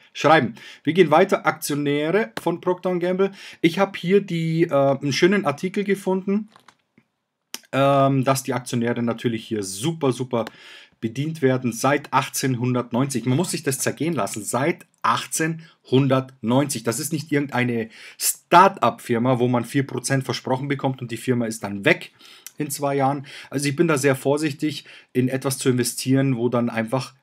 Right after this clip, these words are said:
weg ist. Also die, äh, da ist dann einfach sa-, da ist dann einfach das Vermögen weg. Hier ist eine Firma, die zahlt seit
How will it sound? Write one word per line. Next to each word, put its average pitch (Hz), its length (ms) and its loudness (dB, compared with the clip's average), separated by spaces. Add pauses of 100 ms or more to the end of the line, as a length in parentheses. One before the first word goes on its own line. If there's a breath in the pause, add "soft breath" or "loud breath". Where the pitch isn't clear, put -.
weg 180 500 4
ist. - 340 -10
Also 110 280 -4
die, 117 320 -2
äh, 113 500 0
da 120 120 -4
ist 127 140 -2
dann 123 120 -2
einfach 120 220 -6
sa-, 113 320 -4
da 117 100 -8
ist 117 160 -4
dann 117 100 -4
einfach 117 240 -8
das - 200 -8
Vermögen 113 440 0
weg. 165 200 0 (200 loud breath)
Hier - 160 2
ist 196 140 2
eine 131 180 2
Firma, 165 300 -2
die 131 140 -4
zahlt 139 280 -2
seit 127 220 -2